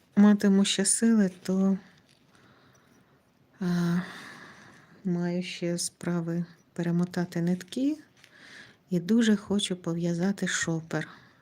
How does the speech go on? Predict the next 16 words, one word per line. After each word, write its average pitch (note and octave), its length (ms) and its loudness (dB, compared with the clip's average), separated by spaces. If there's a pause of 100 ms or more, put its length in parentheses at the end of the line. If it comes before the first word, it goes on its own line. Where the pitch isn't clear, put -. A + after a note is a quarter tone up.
Що - 220 0
з G3+ 160 -2
цього F3+ 240 2
переважить F3+ 680 0
і E3 40 -2
на E3+ 120 -2
що F3 220 -4
вистачить F3 520 -8
сил, F#3 220 -4
Бог F3+ 300 -4
його E3+ 160 -4
знає. C4 380 -8 (1500)
Перемотувати F#3 760 4
нитки — F3 480 -4
це E3+ 460 -4
на D#3 440 -6